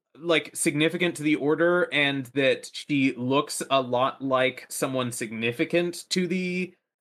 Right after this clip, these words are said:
religion, that she doesn't look like the saint, but looks like the person holding the head of the saint and a sword, which would imply to me that she has some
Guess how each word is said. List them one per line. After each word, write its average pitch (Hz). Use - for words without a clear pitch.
religion, 160
that -
she 147
doesn't 185
look 170
like 160
the 135
saint, 151
but 135
looks 139
like 156
the 156
person 139
holding 131
the 123
head 127
of 123
the 135
saint 131
and 123
a 117
sword, 143
which 147
would 143
imply 131
to 131
me 131
that 120
she -
has 143
some 151